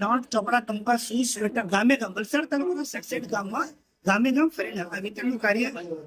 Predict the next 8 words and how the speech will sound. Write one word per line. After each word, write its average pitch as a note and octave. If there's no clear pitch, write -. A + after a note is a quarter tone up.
સતત -
ત્રીસ D#4+
વર્ષથી A#3
કરી F3
રહ્યા D#3
છે. B3
સમૂહ A#3+
લગ્ન A#3+